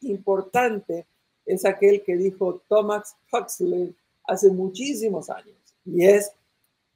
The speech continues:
haz lo que tienes que hacer, cuando tienes que hacerlo, tengas ganas o no de hacerlo. Haz lo que tienes que hacer,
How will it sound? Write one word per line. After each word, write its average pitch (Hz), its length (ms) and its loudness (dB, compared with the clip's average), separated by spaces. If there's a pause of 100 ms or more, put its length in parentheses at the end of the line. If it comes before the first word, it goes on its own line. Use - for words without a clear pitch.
(260)
haz 240 540 -4
lo - 260 -4
que 196 100 -8 (160)
tienes 254 340 -6
que - 80 -10
hacer, - 340 -12 (760)
cuando 165 540 2 (120)
tienes 254 340 -2
que 165 100 -8
hacerlo, - 600 -10 (680)
tengas 220 460 0
ganas 175 440 -4 (160)
o 185 160 6
no 139 440 0 (280)
de 180 180 -8
hacerlo. - 400 -8 (800)
Haz 240 420 -2 (180)
lo 185 320 2
que - 160 -8 (120)
tienes 269 300 -2
que - 80 -10
hacer, 156 420 -6